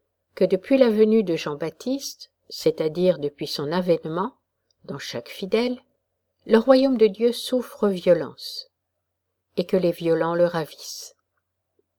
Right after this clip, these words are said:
Avant que l'on soit touché, on n'a que le poids de sa concupiscence qui porte à la terre. Quand Dieu attire en haut, ces deux efforts contraires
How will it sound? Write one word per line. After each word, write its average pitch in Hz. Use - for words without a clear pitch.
Avant 175
que -
l'on 143
soit -
touché, -
on 185
n'a 190
que -
le 220
poids 214
de 170
sa -
concupiscence -
qui -
porte -
à 139
la 127
terre. -
Quand 165
Dieu 233
attire 240
en 175
haut, 151
ces -
deux 254
efforts 202
contraires 196